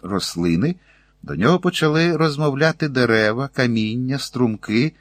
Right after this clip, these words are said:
і навіть його подерта сорочка, а нарешті ятаган. Відчуття голоду притупилося, зате з'явився цікавий співрозмовник. Ятаган.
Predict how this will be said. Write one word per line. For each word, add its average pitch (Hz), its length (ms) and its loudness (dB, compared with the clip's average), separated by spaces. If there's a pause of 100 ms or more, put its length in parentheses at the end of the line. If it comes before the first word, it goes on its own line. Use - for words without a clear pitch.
(380)
і 90 160 2
навіть 120 380 4
його 127 240 4
подерта 123 520 0
сорочка, - 720 -2
а 62 40 -12
нарешті 104 680 0
ятаган. 117 680 0 (760)
Відчуття 90 520 0
голоду 95 580 0 (120)
притупилося, 98 960 -2 (560)
зате 147 460 2
з'явився 165 680 2 (320)
цікавий 156 720 2
співрозмовник. 156 1300 -2 (840)
Ятаган. 127 720 0